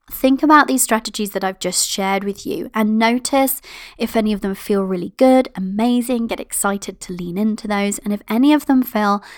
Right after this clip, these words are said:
scary, if any of them provoke those feelings of doubt or that feeling of resistance,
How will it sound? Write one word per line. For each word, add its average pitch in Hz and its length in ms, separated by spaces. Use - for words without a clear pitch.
scary, - 480
if - 160
any 226 240
of 233 100
them 233 200
provoke 202 480
those - 280
feelings 208 460
of 208 220
doubt 180 340
or 180 120
that - 180
feeling 214 320
of 220 120
resistance, 202 600